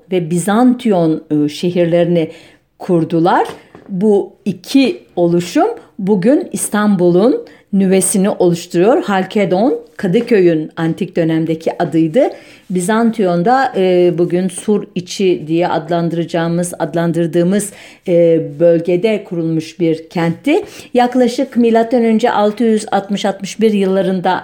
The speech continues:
e, kurulduğu düşünülüyor, e, Bizantiyon'un.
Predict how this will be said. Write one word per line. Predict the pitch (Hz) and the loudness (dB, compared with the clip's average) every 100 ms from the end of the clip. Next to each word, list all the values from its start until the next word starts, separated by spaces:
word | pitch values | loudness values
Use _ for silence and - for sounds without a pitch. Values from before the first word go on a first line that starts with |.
| - | -6
e, | 160 165 160 147 131 | -2 0 0 -2 -4
kurulduğu | 190 175 170 180 175 165 - - - 175 | -2 0 0 2 0 0 -10 -20 -10 -6
düşünülüyor, | 180 - 185 180 170 175 165 165 | -4 -2 -2 0 2 4 4 2
e, | - 165 170 170 170 175 175 110 160 | 0 0 2 2 2 0 -2 -4 -4
Bizantiyon'un. | 170 180 170 175 190 175 196 330 | -4 -2 -2 -2 -2 0 0 0